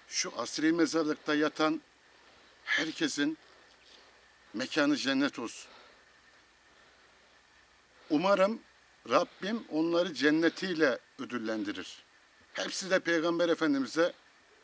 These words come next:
komşu olsunlar. O yüzden buradan hani bu ziyaret,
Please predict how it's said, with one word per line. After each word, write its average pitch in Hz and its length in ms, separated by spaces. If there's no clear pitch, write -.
komşu 156 360
olsunlar. 117 480
O 220 140
yüzden 185 380
buradan 190 460
hani 160 300
bu 180 100
ziyaret, 185 680